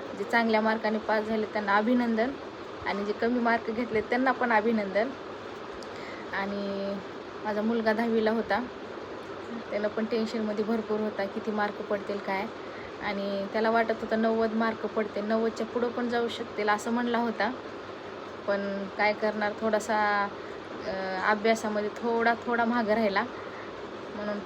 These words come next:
कमी मार्क पडले. आणि कमी मार्क किती पडले आणि सगळे व्हिडिओ बघ, अ, टाकत नाही, टाकत नाही, हिनं का बरं टाकली नाही, हिनं का बरं टाकली नाही, तर ह्याच विषयामुळं मी व्हिडिओ टाकला नव्हता.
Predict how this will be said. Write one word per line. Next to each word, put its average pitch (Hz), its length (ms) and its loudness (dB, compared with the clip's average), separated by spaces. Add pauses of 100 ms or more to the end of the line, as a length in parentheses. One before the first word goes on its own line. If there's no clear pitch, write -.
कमी 240 200 4
मार्क 226 240 4
पडले. 202 380 0 (360)
आणि 190 80 -6 (140)
कमी 220 180 4
मार्क 226 260 2 (120)
किती 240 200 -2
पडले 220 380 2 (920)
आणि 202 580 -2 (760)
सगळे 247 500 2 (420)
व्हिडिओ 254 580 8
बघ, 233 240 2
अ, 214 280 4 (300)
टाकत 226 340 4
नाही, 220 180 4
टाकत 220 360 2
नाही, 208 240 0
हिनं 220 180 2
का 220 160 4
बरं 214 180 0
टाकली 214 260 0
नाही, 214 120 2
हिनं 220 140 2
का 214 180 4
बरं 208 220 2
टाकली 202 240 -4
नाही, 196 140 -6 (120)
तर 208 120 0
ह्याच 214 320 0
विषयामुळं 202 500 -2
मी 202 120 -4
व्हिडिओ 202 200 0 (100)
टाकला 190 240 -4
नव्हता. 196 340 -6